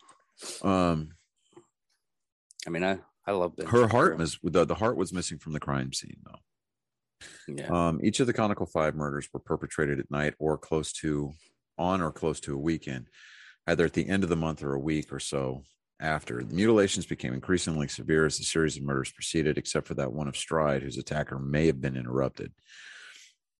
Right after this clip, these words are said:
Speaker 1: Um, Nichols was not missing any organ, uh, organs. Chapman's,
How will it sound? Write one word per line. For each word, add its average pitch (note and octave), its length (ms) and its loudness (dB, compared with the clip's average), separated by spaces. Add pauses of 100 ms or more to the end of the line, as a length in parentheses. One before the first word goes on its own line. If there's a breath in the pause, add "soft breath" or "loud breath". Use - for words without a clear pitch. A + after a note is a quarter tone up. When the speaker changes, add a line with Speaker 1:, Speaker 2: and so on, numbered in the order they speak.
Speaker 1:
Um, C#2+ 360 -4
Nichols F#2+ 380 2
was D2+ 160 -4
not C2+ 180 -4
missing D2+ 560 -2
any C#2 220 -6
organ, C2+ 580 0 (100)
uh, D2 140 2
organs. D2+ 640 0 (640)
Chapman's, D#2+ 420 -2